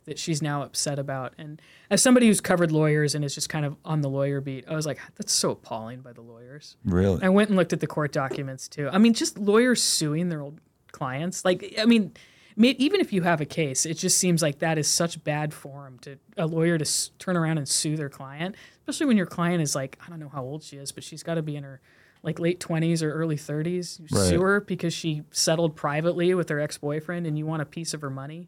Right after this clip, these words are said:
Speaker 2: Do you think there's anything unique about the Tory Lanez case in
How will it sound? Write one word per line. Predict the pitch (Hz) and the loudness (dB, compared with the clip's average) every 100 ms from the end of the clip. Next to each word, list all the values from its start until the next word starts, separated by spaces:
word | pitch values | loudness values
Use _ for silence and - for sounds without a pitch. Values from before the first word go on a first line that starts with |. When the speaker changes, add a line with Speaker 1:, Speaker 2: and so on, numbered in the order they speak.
| - | -2
Speaker 2:
Do | 107 | 4
you | 143 | 6
think | 151 185 | 6 6
there's | 170 147 | 8 8
anything | 151 143 151 | 6 6 6
unique | 131 117 107 113 | 8 8 8 6
about | 113 107 104 98 113 | 6 6 6 4 2
the | 107 | 2
Tory | 127 113 | 4 6
Lanez | 110 110 110 107 | 8 8 6 4
case | - 107 104 - - | 4 4 4 2 4
in | 107 104 92 | 6 8 6